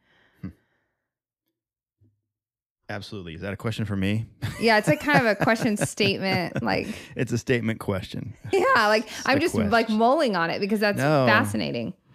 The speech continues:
Speaker 1: I think it is. And I think for, like, um, I, I, I'm going back to one of the reasons why I felt like you even wanted to write Tim Shell, um,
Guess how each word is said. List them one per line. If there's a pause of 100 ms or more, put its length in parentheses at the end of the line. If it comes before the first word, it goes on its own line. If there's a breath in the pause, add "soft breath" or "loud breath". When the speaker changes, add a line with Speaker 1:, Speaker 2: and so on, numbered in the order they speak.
(260 soft breath)
Speaker 1:
I
think
it
is.
And
I
think
for,
like,
um,
I,
I, (240)
I'm
going
back
to
one
of
the
reasons
why
I
felt
like
you
even (120)
wanted
to
write
Tim
Shell,
um,